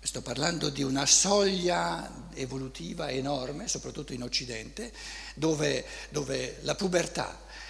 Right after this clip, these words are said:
il, il rumoreggiare, il ribellarsi dell'individuo è già in corso da diversi secoli, se volete, e adesso siamo nell'intento di creare il bene morale che è l'interazione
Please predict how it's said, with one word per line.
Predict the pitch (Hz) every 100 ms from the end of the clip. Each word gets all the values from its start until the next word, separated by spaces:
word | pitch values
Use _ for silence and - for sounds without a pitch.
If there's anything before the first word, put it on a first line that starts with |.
| -
il, | 147 135
il | 151 151
rumoreggiare, | 170 220 190 180 165 147 151 147 107 98
il | 107 156
ribellarsi | 165 202 180 175 190 202 185
dell'individuo | 160 151 151 147 147 117 107 - -
è | 135
già | 135 170 -
in | 156 147
corso | 151 143 107 - 107 - - -
da | 131
diversi | 127 123 113 113
secoli, | - 110 - 139 -
se | -
volete, | - 110 107 135 269 - - - - - -
e | -
adesso | 214 254 208
siamo | - 196 156 156
nell'intento | 160 190 220 - 214 240 302 381
di | 180 190 170
creare | - 202 202 165 143 196 320 294 - - - - - - -
il | 156 151
bene | 202 233
morale | 196 180 175 254 370
che | - 175
è |
l'interazione | 151 240 240 226 196 185 - - 214 165 120 -